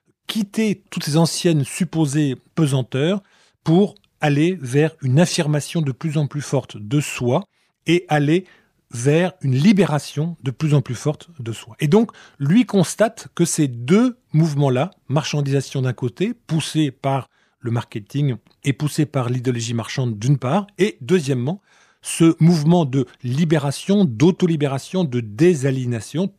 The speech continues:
tous les deux, ces deux mouvements-là, même si ces deux mouvements-là n'en ont pas conscience, vont dans le même sens, c'est-à-dire dans l'affirmation d'un individu autonome, libre, seul, et capable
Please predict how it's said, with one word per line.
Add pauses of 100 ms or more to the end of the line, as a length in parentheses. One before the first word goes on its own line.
(140)
tous
les
deux,
ces
deux (380)
mouvements-là, (360)
même
si
ces
deux
mouvements-là
n'en
ont
pas
conscience, (300)
vont (220)
dans
le
même
sens,
c'est-à-dire
dans
l'affirmation
d'un
individu
autonome, (440)
libre, (380)
seul, (280)
et
capable